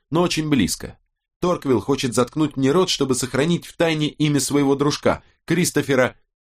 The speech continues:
«Тысяча чертей!» взорвался Торквилл и, вскочив, опять стал поддёргивать вельветовые штаны.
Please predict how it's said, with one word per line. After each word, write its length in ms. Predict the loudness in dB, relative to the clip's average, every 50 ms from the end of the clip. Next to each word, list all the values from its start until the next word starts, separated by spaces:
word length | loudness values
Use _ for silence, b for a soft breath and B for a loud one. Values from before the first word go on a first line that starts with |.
| _ _
«Тысяча 400 | -2 0 0 0 0 0 0 0
чертей!» 640 | 2 2 0 0 2 2 4 4 4 2 0 -4 _ _ _ _ _ _ _
взорвался 520 | -4 -2 0 2 2 2 0 0 -2 -4
Торквилл 480 | 0 2 2 2 2 0 0 0 0 0 0
и, 100 | 0 -2
вскочив, 500 | -2 0 -2 -2 -2 0 -2 -2 -2 -2 _
опять 340 | -4 -2 0 0 0 0 -2
стал 260 | 0 0 0 0 0
поддёргивать 680 | 0 -4 -4 0 0 0 0 2 0 0 -2 -2 -2
вельветовые 540 | -2 -2 0 2 2 0 0 2 0 0 0
штаны. 460 | 0 -2 -2 -2 -4 -4 -8 -10 -16